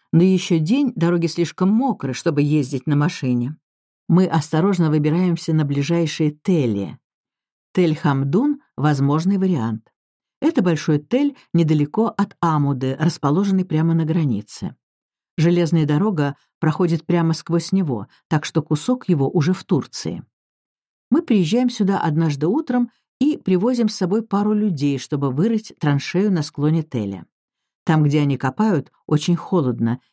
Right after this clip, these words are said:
и я обхожу тель, чтобы укрыться от ветра. Дни теперь уже определенно осенние, и я сижу на склоне теля, укутавшись в пальто.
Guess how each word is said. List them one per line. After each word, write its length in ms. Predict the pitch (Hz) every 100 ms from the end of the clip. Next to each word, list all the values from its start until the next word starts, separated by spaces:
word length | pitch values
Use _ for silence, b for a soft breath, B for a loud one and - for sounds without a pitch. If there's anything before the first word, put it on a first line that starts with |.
| -
и 60 | 151
я 220 | 160 175
обхожу 360 | - 165 147
тель, 260 | 147 - 247
чтобы 320 | - - 160
укрыться 540 | 156 156 165 185 - 156
от 100 | 147
ветра. 480 | 120 104 - 92 - _ _ _ _ -
Дни 300 | 131 156 247
теперь 300 | 240 - 202
уже 200 | 180 180
определенно 640 | 165 147 135 139 180 165
осенние, 720 | 139 - 165 190 170 120 117 123 _ _ -
и 60 |
я 160 | 143 160
сижу 280 | - 147 165
на 120 | 139
склоне 400 | - 151 156 135
теля, 400 | - 180 208 185
укутавшись 720 | 156 147 156 160 147 151 147
в 80 | -
пальто. 580 | 143 139 - 113 82